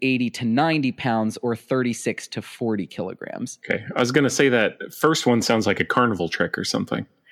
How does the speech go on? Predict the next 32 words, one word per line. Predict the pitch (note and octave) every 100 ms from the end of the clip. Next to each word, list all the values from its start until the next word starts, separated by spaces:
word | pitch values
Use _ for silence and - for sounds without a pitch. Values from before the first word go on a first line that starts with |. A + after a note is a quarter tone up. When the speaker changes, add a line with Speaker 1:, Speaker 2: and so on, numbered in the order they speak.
| - - _ -
Speaker 2:
right? | G2 G2+ -
Like, | -
Speaker 1:
Yeah, | G#3 G#3+ F#3+ F#3+ F#3
I |
Speaker 2:
"If | G3
I |
Speaker 1:
don't, | -
I | -
Speaker 2:
hear | -
Speaker 1:
don't | C#3+ B2+
Speaker 2:
you | C3
move." | B2 C3 C3 - - - _ - - - -
Speaker 1:
Yeah, | G#3 A#3+ A3 G3
I | G#3
don't | A3+
know | G#3+
how | A3
you | G#3+ G#3
can | A3 E3
judge | E3+ E3+ D#3
the | E3
weight | C3 B2 C3+ D3+
of | D3+
something | - D#3 C#3+ D#3 D#3
by | C3+ B2
hearing | - - C3 C3
it | C3+
move | C3+ C3+ B2+
through | C#3+
the | A#2+
bushes, | A2 C3 C3+ E3 E3 D#3+
but | - A#2 A#2 A2+ - -